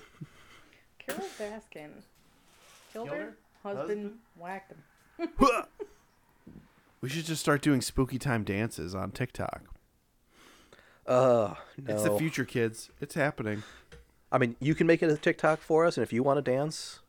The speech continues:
Speaker 3: you can. I will stand to the side and encourage you with my words.
Speaker 1: This is gonna all need to be,
Speaker 2: Kyle.
Speaker 1: what I'm about to say needs to all be bleeped out, or it needs to be cut out.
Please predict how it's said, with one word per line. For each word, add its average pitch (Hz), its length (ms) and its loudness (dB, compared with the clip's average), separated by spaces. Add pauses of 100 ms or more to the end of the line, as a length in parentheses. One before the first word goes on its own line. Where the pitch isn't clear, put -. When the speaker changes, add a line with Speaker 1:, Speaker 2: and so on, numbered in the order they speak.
Speaker 3:
you 117 80 -10
can. 123 440 -4 (680)
I 107 140 4
will 110 360 6 (840)
stand 117 680 -4 (100)
to - 100 -10
the 120 100 -6
side 104 440 0
and 98 180 -12 (720)
encourage 110 460 0
you 104 80 -2
with 101 140 -4
my 101 100 -2
words. 98 400 -8
Speaker 1:
This 151 240 8
is 156 140 6
gonna 147 260 8
all 139 280 12
need 156 200 10
to 156 80 4
be, 151 180 8
Speaker 2:
Kyle. 101 240 -6 (160)
Speaker 1:
what 143 140 6
I'm 151 140 8
about 127 280 6
to 131 80 -6
say 127 200 0
needs 120 220 -2
to 98 60 -4
all 107 140 0
be 120 140 -2
bleeped 117 420 -6
out, 120 260 -4
or 107 200 -8
it 101 80 -16
needs 107 220 -14
to 101 80 -20
be 101 100 -16
cut 92 280 -18
out. 92 280 -18